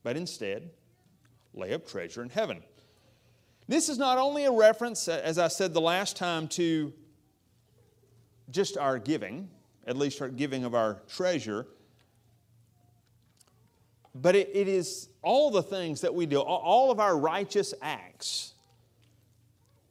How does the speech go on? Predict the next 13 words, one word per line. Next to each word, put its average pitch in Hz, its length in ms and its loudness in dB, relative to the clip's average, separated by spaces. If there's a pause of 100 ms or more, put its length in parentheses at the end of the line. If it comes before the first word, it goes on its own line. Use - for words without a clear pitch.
(120)
And 156 160 -6
then 262 140 0
it 208 100 -4
will 180 220 2
lead 240 300 -4
to 180 60 -4
what 143 220 0
Jesus 131 480 -6
will 131 100 -4
say 135 560 -4 (220)
in 151 140 -8
the 175 40 -6
following 110 540 -8